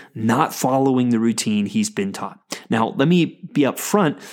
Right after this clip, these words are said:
and clear about what I don't mean by encouraging you to pray the Lord's Prayer. What I don't mean is go mindlessly repeat these words, because, uh,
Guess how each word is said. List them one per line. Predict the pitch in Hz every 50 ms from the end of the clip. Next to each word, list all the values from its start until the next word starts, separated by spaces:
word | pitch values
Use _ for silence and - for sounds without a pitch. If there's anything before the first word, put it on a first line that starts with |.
| - - -
and | 120 113 - 120 117
clear | - 143 135 127
about | 120 117 110 -
what | 117 113 110
I | 110
don't | 110 113 - - 143 147 175 175 - -
mean | 135 113 104 95 95 95 101 -
by | - 113 110 110
encouraging | 107 110 110 - - - 147 151 151 143 143 143 143 131
you | 117 117 117 107
to | - 110
pray | - - - 113 104 101 101 104
the | 95 110
Lord's | 107 101 - 90 92 101 101 107 - -
Prayer. | - - - - 170 143 107 101 - - - - - - -
What | 127 120 113
I | 110 104
don't | 107 107 - 147 156 196 233 214 - -
mean | - 110 104 107 107 113 127
is | - - 117 110 107 107 -
go | - 117 - 131 123 135 143 135
mindlessly | 117 110 107 110 110 113 131 139 143 139 135 135 139 131 131 - - 131 127 123 120 120
repeat | 120 113 113 110 107 - - - 123 110 107 - - _ -
these | 113 104 101 98 95 104
words, | 104 110 120 110 98 92 87 - - - -
because, | - - 113 - - - 220 214 151 123 139 202 202 - - - - - - -
uh, | - 110 127 180 226